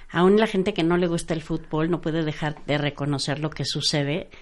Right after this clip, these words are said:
en un partido de fútbol, además de todo esto que ya han dicho sobre la disciplina y el trabajo en equipo y, y el, el aprender, tener la experiencia de un logro por el esfuerzo, el aprender a tener competencias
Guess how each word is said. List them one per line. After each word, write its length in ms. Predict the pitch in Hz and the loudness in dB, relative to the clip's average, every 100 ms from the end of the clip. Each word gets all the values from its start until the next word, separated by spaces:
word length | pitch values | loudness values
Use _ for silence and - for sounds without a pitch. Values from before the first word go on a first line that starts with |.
| - - | -20 -6
en 140 | 147 151 | -2 0
un 80 | |
partido 320 | 143 147 156 151 | 0 -2 0 0
de 100 | 151 | -2
fútbol, 360 | 151 151 147 | -4 0 0
además 260 | 147 147 151 | 2 2 0
de 100 | 170 | 0
todo 220 | 170 160 | 0 -2
esto 260 | 147 - 147 | -2 -4 -6
que 140 | 135 | -4
ya 100 | 139 | -2
han 120 | 139 | 0
dicho 260 | 131 127 143 | -2 -4 -6
sobre 300 | 135 127 123 | -6 -4 -4
la 260 | 127 120 - | -2 -4 -6
disciplina 520 | - 139 147 147 139 127 | -6 -2 -2 0 0 0
y 40 | |
el 80 | 127 | -2
trabajo 320 | 127 135 - | -4 -4 -2
en 80 | 135 | -2
equipo 480 | 123 - 123 - 139 | -4 -6 -6 -4 -4
y, 200 | 131 - - - - - - - | -6 -10 -18 -20 -18 -18 -18 -10
y 140 | - 143 | -2 0
el, 480 | 139 139 139 127 - - - - - - | 2 0 0 -2 -4 -14 -20 -20 -20 -6
el 180 | 156 160 | 0 0
aprender, 760 | 156 160 165 165 165 175 - - - - - | 2 4 6 8 6 4 -2 -16 -20 -20 -8
tener 280 | - 165 170 | 0 4 4
la 100 | 180 | 4
experiencia 1000 | 180 - - 156 170 180 180 - 180 185 | 2 -2 -2 2 4 6 4 2 2 2
de 400 | - 160 151 143 - | -2 -2 -2 -4 -2
un 360 | 156 156 151 - - - - | 0 0 -2 -6 -18 -20 -10
logro 340 | - 170 156 160 | 0 2 2 -2
por 140 | 151 | -2
el 140 | 143 135 | -2 -2
esfuerzo, 760 | - - 151 139 143 143 131 - - - - | -4 0 2 2 0 -2 -4 -8 -14 -14 -8
el 240 | 151 143 143 | -4 -2 -2
aprender 380 | 143 151 151 | 0 0 2
a 80 | 147 | 0
tener 320 | 151 151 139 - - - - | 0 -2 -4 -6 -18 -20 -18
competencias 1000 | - 147 147 131 151 160 - 131 131 - | -4 -2 -2 2 2 4 2 0 -2 -8